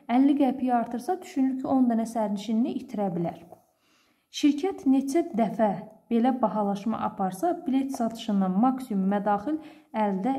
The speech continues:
edər. Gəlin, buna aiddir bayaq göstərmişdim misal. İndi biz onu özümüz yerinə yetirək. Deməli, uşaqlar,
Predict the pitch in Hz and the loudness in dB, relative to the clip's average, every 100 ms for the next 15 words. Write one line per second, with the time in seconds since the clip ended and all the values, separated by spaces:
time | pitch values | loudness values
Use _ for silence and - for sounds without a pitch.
0 | 277 226 202 190 170 - - _ _ _ | -2 -4 0 0 -2 -4 -18 _ _ _
1 | _ _ _ _ _ _ _ _ _ _ | _ _ _ _ _ _ _ _ _ _
2 | _ _ _ - - _ - 277 262 233 | _ _ _ -20 -20 _ -2 0 2 2
3 | 226 196 196 - - 190 190 202 202 196 | -2 -4 -8 -10 -12 -12 -8 -8 -8 -10
4 | 202 190 202 185 190 - 185 190 - 208 | -14 -12 -10 -10 -12 -14 -16 -16 -10 -8
5 | 214 302 - - _ 226 226 240 226 202 | -6 -6 -10 -18 _ -10 -10 -8 -8 -6
6 | 214 - 208 190 233 277 202 185 208 226 | -4 -4 -6 -4 -6 -6 -8 -6 -4 -4
7 | 165 - 170 - - _ _ 302 311 311 | -6 -12 -16 -18 -20 _ _ -4 -2 0
8 | 381 - 262 - 165 | -2 -2 -4 -4 -6